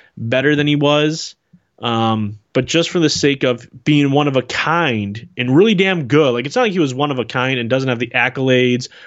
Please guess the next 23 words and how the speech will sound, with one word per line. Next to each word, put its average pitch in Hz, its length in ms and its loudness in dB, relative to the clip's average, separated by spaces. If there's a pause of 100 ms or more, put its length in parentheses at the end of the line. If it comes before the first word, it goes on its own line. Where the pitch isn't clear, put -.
(140)
or 123 100 0
the, 120 120 2
the 123 400 -2
game, 131 320 2
the 120 160 0
single 143 280 2
game 131 240 0
achievements, 127 640 0
like 107 140 -2
the 110 80 -2
no-hitter, 110 500 2
perfect 113 380 0
game 117 240 0
to 117 100 -2
back 117 320 -2
it 110 80 0
up. 110 240 0 (540)
He - 80 -2
was 127 160 4
one 226 120 4
of 190 60 -2
a 156 60 0
kind 151 480 0